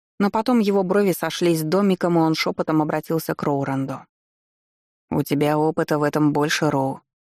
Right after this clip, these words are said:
Что ещё потребуется, чтобы пленный точно не сбежал?» Роуранд развёл руками. «Вашим стражам сначала придётся иметь дело с моим Дракусом,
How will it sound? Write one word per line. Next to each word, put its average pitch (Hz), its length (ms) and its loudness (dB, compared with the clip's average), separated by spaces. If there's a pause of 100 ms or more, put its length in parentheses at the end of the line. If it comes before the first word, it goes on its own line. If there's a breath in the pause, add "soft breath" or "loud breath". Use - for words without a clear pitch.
(140)
Что - 180 -6
ещё 156 260 -2
потребуется, 151 640 -2
чтобы 147 320 -2
пленный 147 380 2
точно - 360 -2
не 139 200 0
сбежал?» 139 480 -4 (920)
Роуранд 185 540 0
развёл 160 440 0
руками. 143 520 -4 (1040)
«Вашим 151 400 0
стражам 156 460 -2
сначала 151 440 -2
придётся 151 480 -2
иметь 147 320 2
дело 151 280 0
с - 120 -12
моим 147 360 2
Дракусом, 147 580 -6